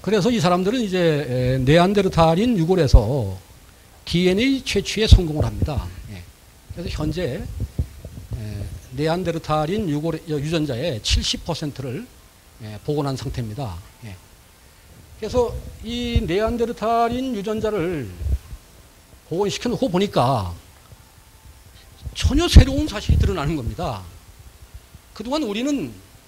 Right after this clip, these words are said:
아프리카에서 탄생한 호모 사피엔스의 자손으로 알고 있었던 겁니다. 그런데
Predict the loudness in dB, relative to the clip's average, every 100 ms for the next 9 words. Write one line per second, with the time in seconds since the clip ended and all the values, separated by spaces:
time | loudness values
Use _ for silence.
0 | -20 _ -20 -20 -20 -16 -14 -10 -10 -6
1 | -2 -2 -4 -6 -6 -8 -6 -6 -6 -8
2 | -8 -6 -6 -8 -10 -10 -8 -8 -8 -6
3 | -6 -4 -4 -6 -6 -10 -12 -14 -16 -16
4 | -16 -18 -20 -20 -20 -20 -20 _ -20 -10
5 | -8 -6 -8